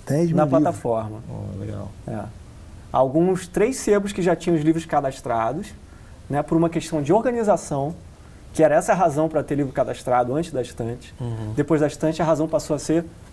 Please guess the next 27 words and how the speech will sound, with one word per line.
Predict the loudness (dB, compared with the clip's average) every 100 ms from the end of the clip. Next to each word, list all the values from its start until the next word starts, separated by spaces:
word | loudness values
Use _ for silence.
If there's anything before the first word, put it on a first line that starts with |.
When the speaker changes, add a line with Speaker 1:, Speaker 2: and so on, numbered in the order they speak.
| -6
Speaker 2:
vender. | 0 2 0 -4 -10
Speaker 3:
Uhum. | -10 -8 -6 -6 -6 -6
Speaker 2:
Por | -6
isso | -6
foi | -4
tão | -4 -4
poderoso, | -2 -2 -2 -4 -8 -16 -20 -20 -10
né? | -6
Então, | -6 -4 -4 -6 -16 -20 -4
é, | 2 2 2
você | 0
não | 2
Speaker 1:
Não, |
Speaker 2:
pode | 2 2
Speaker 1:
pra-, | 2
Speaker 2:
abrir | 2 4
o | 4
Speaker 1:
ele | 2
tinha | 0
Speaker 2:
marketplace | 2 2 2
com | 2
Speaker 1:
planilhado | 2 4 4
Speaker 2:
zero | 0
Speaker 1:
o |
livro. | -2 0
Speaker 2:
mercadorias. | 0 0 2 2 2 -2
Então, | -6 -6